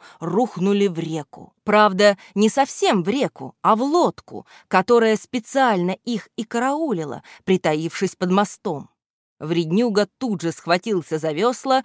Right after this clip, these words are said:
не дожидаясь, пока Кляксич заведёт мотор. Но вот мотор зафыркал и заревел, и во мгновение ока лодка скрылась из глаз изумлённого Грамотейки.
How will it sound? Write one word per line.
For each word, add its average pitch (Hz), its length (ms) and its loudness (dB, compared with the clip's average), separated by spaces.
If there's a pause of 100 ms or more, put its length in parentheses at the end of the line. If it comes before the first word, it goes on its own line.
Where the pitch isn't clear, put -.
(260)
не 262 180 4
дожидаясь, 262 600 4
пока 262 260 0
Кляксич 254 580 0
заведёт 214 540 0
мотор. 170 480 -4 (320)
Но 170 200 0
вот 190 260 0
мотор 170 360 0
зафыркал 208 680 -2
и 208 180 -4
заревел, 208 560 0 (240)
и 190 140 4
во 226 120 8
мгновение 226 720 4 (120)
ока 160 440 0 (180)
лодка 226 520 2
скрылась 240 680 -2
из 170 180 -2
глаз 220 640 0
изумлённого 208 960 0
Грамотейки. 160 1000 -10